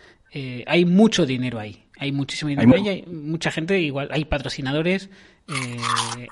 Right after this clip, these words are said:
Speaker 1: el mercado está en un momento súper propicio, eh, y entonces vamos a dar pasos claros. Mm, comprar, comprar un micrófono. <laughs> ¿Cuál es? ¿Cuáles son los pasos para comprar un, un micrófono?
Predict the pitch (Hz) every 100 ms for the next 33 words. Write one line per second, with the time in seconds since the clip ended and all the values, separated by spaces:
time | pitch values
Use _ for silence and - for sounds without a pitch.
0 | - 135 135 127 160 175 160 160 156 147
1 | 151 143 - _ - - 233 185 - 135
2 | - 135 - 214 240 _ _ _ _ _
3 | _ - 151 139 135 131 127 165 165 190
4 | 180 - 180 196 180 165 - 139 - 110
5 | 110 - - _ 139 135 127 127 127 -
6 | - _ _ - 185 185 220 220 220 -
7 | 196 240 233 190 190 - - 113 98 -
8 | - _ _ _ - 190 160 185 185 214
9 | 233 214 - - _ _ _ _ _ -
10 | - - - - - - _ _ _ -
11 | 214 208 180 156 - 127 - - 113 117
12 | 120 113 113 113 110 123 120 110 110 101
13 | 104 104